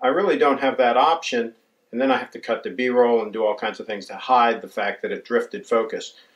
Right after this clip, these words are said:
So I just assume the camera not drift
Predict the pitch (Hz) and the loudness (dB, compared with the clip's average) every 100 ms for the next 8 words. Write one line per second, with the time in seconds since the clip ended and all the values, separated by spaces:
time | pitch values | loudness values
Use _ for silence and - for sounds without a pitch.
0 | _ _ - 160 160 220 220 151 - 185 | _ _ 2 2 4 2 0 -6 -6 -2
1 | 185 156 135 147 135 123 110 127 143 - | 0 -2 -6 -4 -2 -2 -2 0 2 2
2 | - _ _ 120 127 113 - | -2 _ _ 0 0 0 -6